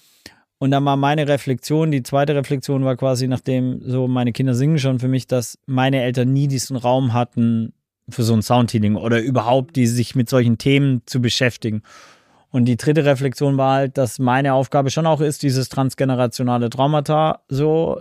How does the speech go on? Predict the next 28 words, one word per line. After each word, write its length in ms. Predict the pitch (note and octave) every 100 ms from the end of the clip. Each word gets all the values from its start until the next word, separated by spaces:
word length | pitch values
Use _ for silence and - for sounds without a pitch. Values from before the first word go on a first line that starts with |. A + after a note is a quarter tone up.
| -
äh, 200 | C2 - -
quasi 360 | C3+ C3 B2
zu 300 | - C3 C3 -
überwinden, 880 | B2+ A#2+ C3+ F3 - F3 F#3 G3 - _ _ _ _ _ _ -
damit 280 | C3 C3+ C#3
meine 300 | C3+ C#3 A#2+
Kinder 360 | D3+ D#3 C#3+
halt 340 | C#3+ C#3+ C#3+ C#3
das 240 | C#3 C3+ D3
nicht 340 | F3 - - _ _ _ _ _ -
machen 320 | C3 A#2 B2
müssen, 500 | A#2 F#2 - F#2 D#2+
sondern 480 | - A#2+ A#2+ A#2+ A#2+
die 160 | B2+ A#2+
halt 160 | C3+
ganz 240 | C#3+ C#3+ -
anders 540 | D3+ E3 C#3 G#2 - _ _
damit 260 | A#2 A2 G2
aufwachsen. 480 | G#2+ - A#2+ -
Und 60 | B2
ich 100 | A2+
glaube, 240 | B2+ A#2+
das 100 | B2
ist 60 | B2
so 80 | C#3+
ein 100 | C3
bisschen 300 | D#3 - C#3+
auch 220 | C3+